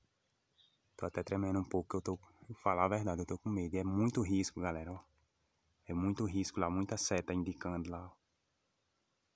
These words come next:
Aqueles pontinhos são tudo setas, ó, indicando na pedra. E aquilo ali é tipo uma escada. Mas as abelhas estão agitadas demais.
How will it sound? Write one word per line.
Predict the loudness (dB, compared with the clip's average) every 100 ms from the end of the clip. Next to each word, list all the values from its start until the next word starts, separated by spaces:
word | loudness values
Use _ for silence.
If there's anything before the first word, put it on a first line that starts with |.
| -12
Aqueles | -4 -2 -2
pontinhos | -2 -2 2 0 0
são | -2
tudo | -2 -2
setas, | 0 0 0 -2 -6
ó, | -6
indicando | -4 -4 -2 0
na | -2
pedra. | -2 -2 0 -2
E |
aquilo | -2 0
ali | 2 2 -2 -6 _ _ _ _ _ _
é | 0
tipo | 0 2
uma | 0
escada. | 0 0 -2 -4 -10 _ _ _ _ _ _ _ _ -20 -20 -20 -20 _ _ _ _ _ _ _ -6
Mas | -4
as | 0 0
abelhas | 2 2 0
estão | -2 -2
agitadas | -2 -2 0 0 2
demais. | 0 0 -2 -8 -16